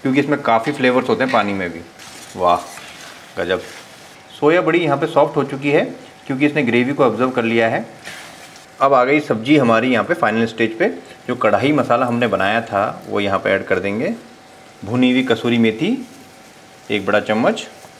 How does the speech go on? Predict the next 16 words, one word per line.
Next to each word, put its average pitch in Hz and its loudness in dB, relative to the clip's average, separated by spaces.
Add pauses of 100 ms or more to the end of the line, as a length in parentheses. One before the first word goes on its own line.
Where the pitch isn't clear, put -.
(240)
जो 135 -2
सब्जियाँ 139 2
हमने 165 2
toss 143 2
करके 147 0
रखी 131 -2
थी, 165 -4 (300)
और 113 2
टमाटर, 98 0
टमाटर 117 0
कच्चे 120 0
हैं, 165 -2 (100)
ये 107 -2
ऐसे 117 -2
ही 113 0
डालेंगे। 110 0